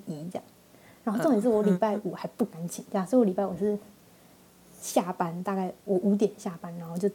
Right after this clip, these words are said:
Speaker 1: 直奔机场赶大概八点起飞的飞机，然后到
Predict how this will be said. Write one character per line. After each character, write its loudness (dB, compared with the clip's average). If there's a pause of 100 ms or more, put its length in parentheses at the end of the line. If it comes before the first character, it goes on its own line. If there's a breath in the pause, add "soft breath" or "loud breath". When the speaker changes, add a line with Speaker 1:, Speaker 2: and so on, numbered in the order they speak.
Speaker 1:
直 -10
奔 -8
机 -8
场 -10 (320)
赶 -4 (300)
大 -6
概 -2 (240)
八 -6
点 -10 (160)
起 -12
飞 -4
的 -6
飞 -14
机， -12
然 -8
后 -2
到 -2